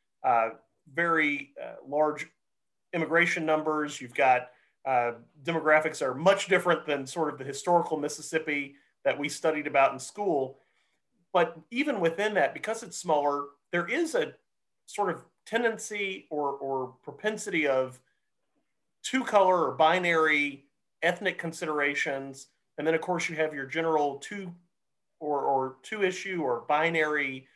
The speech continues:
gender considerations or sex considerations where you say, "Okay, there are men and women in this state, and typically there are white and blacks in this state." And then we've added these immigration standards. But as you're mentioning with the,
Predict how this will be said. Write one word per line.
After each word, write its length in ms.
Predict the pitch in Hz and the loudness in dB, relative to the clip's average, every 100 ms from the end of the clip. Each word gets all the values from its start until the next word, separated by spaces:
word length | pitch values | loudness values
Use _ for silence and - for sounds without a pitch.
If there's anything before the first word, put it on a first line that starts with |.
| _ _ _ | _ _ _
gender 580 | 123 170 185 175 165 160 - | -4 -2 0 0 -2 -6 -10
considerations 1080 | - 147 165 143 139 139 151 135 139 131 - _ _ - | -16 -10 -6 -2 -2 -2 -4 -6 -10 -16 -20 _ _ -10
or 100 | 139 | -4
sex 320 | - 170 - | -2 -2 -4
considerations 680 | 165 - 147 135 - 147 139 | -8 -6 -2 -2 -4 -8 -10
where 80 | 139 | -10
you 80 | |
say, 160 | 131 139 | -6 -4
"Okay, 180 | 139 - | -4 -4
there 120 | 131 | -4
are 60 | 127 | -2
men 120 | 185 | 0
and 100 | 190 | 0
women 220 | 180 175 | 0 0
in 80 | 165 | -2
this 140 | 160 | -4
state, 340 | - 160 151 147 | -2 0 0 -2
and 80 | 131 | -10
typically 340 | 175 160 156 | -14 -8 -6
there 160 | 147 123 | -2 -2
are 80 | |
white 180 | 117 139 | 0 0
and 100 | 123 | 0
blacks 460 | 143 160 156 - - | 2 4 2 -2 -14
in 60 | 135 | -10
this 200 | 139 139 | -10 -8
state." 360 | 156 143 143 _ _ _ _ | -4 -2 -4 _ _ _ _
And 100 | 156 | -6
then 220 | 180 175 170 | -4 -6 -6
we've 240 | 151 151 - | -6 -6 0
added 260 | 233 311 | 0 0
these 180 | 180 143 | -4 -4
immigration 560 | 151 139 139 139 - 135 | -6 -4 -4 -4 -8 -10
standards. 460 | - 139 139 139 | -6 -4 -4 -8
But 200 | - 143 - _ _ | -8 -8 -10 _ _
as 180 | 170 175 | 2 2
you're 100 | 175 | 0
mentioning 360 | 185 180 180 165 | -2 -2 -4 -4
with 180 | 156 | -4
the, 300 | - 139 131 | 2 2 2